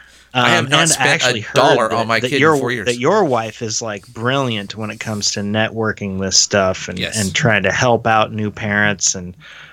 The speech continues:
Speaker 2: um, you know, and you guys live so far away from us that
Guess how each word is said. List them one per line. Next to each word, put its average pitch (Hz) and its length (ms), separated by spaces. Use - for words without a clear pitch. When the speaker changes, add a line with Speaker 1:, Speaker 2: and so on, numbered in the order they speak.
Speaker 2:
um, 95 600
you 120 120
know, 104 200
and 143 140
you 202 100
guys 143 240
live 120 160
so 120 180
far 113 260
away 101 240
from 98 360
us 101 280
that 101 160